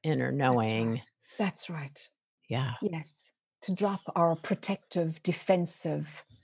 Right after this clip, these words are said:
Speaker 1: Mm-hmm.
Speaker 2: mechanisms that, that we think helps us to be loved,
Speaker 1: Yeah.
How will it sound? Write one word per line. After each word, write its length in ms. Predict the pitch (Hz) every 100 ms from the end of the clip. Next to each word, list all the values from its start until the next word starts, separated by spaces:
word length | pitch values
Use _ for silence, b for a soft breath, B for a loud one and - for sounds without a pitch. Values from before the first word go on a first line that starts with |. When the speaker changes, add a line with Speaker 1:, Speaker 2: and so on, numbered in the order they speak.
| 160
Speaker 1:
Mm-hmm. 400 | 151 123 147 160
Speaker 2:
mechanisms 800 | 202 - 185 165 - 156 151
that, 180 | 175 160
that 160 | - 190
we 220 | 190 262
think 340 | - 226 175
helps 480 | - - 196 - -
us 180 | 165 -
to 100 | -
be 160 | 160 165
loved, 500 | 160 151 151 - - _ _ _ -
Speaker 1:
Yeah. 200 | 143 143